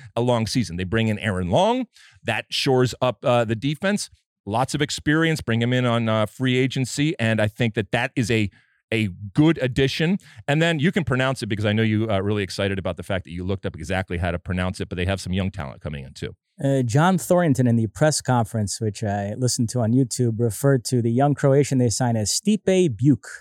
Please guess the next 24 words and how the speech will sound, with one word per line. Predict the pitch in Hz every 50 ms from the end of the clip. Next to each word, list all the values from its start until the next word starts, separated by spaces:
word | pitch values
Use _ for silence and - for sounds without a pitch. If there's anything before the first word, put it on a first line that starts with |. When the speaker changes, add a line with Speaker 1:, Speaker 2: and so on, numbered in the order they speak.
| _ _ - 113
Speaker 1:
Oof. | 113 98 - - - - - _ _ _ _ _ _
All | 85 82
right. | - 82 85 - _ _ _ - - _ _ _ _ _ _ _
It's | 107 - -
spelled | - - 147 135 135 127 -
S | 120 139 - -
T | - 160 147 -
I | 110 113 123
P | 120 - - 123 117 -
E | - 107 98 95 98 -
and | 95 95 92
then | 90 87
last | 95 104 107 - -
name | 104 90 85 76
B | - 113 113 110 -
I | 98 95 95
U | 90 82 87 92 90
K. | - - 107 - - - - _ _ _ _ _ _ _ _ _
Doesn't | 208 269 277 277
matter, | 262 247 233 214 175 151 - _ -
uh, | 165 139 - 151 - -
how | 117 143 175 175
it's | 151 -
spelled | - - - 147 165 190 185